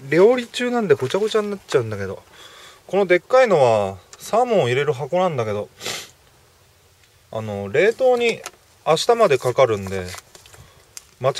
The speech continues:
って早く買っちゃった。あっちがクーラー。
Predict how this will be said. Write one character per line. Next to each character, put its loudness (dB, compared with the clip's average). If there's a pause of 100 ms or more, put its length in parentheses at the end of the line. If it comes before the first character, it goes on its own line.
っ 2
て -6 (240)
早 0
く -20
買 -8
っ -20
ち -8
ゃ -10
っ -20
た。 -8 (1500)
あ -8
っ -16
ち -6
が 2
ク -6
ー -8
ラ -6
ー。 -14